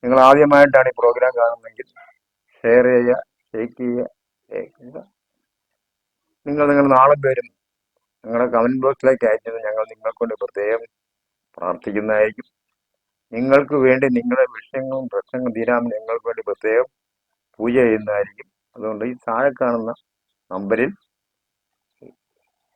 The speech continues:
ബന്ധപ്പെടാൻ മറക്കരുത്. ഇന്ന്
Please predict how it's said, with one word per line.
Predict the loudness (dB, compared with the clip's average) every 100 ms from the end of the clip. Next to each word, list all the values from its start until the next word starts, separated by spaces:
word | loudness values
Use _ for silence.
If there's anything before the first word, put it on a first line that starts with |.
| _ _ _ _ _ _ -8
ബന്ധപ്പെടാൻ | 0 0 2 4 2 0 _ _ _ _ _ -8
മറക്കരുത്. | -4 0 2 0 -2 -10 _ _ _ _ _ _ -20 -20 _ _ -4
ഇന്ന് | -2 2